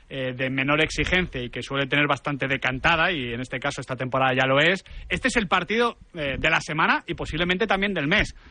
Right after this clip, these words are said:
Para el Club Atlético de Madrid, igual que para el Barça o igual que para el Real Madrid, creo que el caso del Sevilla y la Real Sociedad son diferentes, pero para estos tres, eh, grandes que buscan el título de Liga,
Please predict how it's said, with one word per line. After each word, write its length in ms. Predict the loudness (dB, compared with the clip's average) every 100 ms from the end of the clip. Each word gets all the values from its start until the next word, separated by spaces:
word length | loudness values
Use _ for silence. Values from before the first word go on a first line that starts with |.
| -20 -6
Para 240 | 0 2 2
el 60 |
Club 200 | 2 2
Atlético 340 | 4 2 2 2
de 60 |
Madrid, 240 | 4 4 2
igual 200 | 2 2
que 120 | 2
para 300 | 2 4 4 2
el 140 | 0
Barça 460 | 2 2 2 -2 -2
o 60 | -2
igual 200 | 0 0
que 100 | 2
para 180 | 2 2
el 60 | 4
Real 160 | 2
Madrid, 300 | 4 4 4 0
creo 160 | -2
que 80 | -2
el 60 | -2
caso 180 | 0
del 80 | -2
Sevilla 200 | 0 2
y 40 | 4
la 80 |
Real 140 | 4 2
Sociedad 240 | 0 -4
son 120 | -4 -4
diferentes, 560 | -2 2 2 4 0 0 -14 -20 -4
pero 160 | -2
para 320 | 2 4 2 0
estos 280 | -8 -6 -4
tres, 300 | 2 2 0 -8 -16
eh, 460 | -6 -2 0 2 2
grandes 320 | 2 2 0
que 80 | -2
buscan 240 | -2 0 0
el 60 |
título 220 | 2 4
de 60 | 4
Liga, 260 | 6 4 2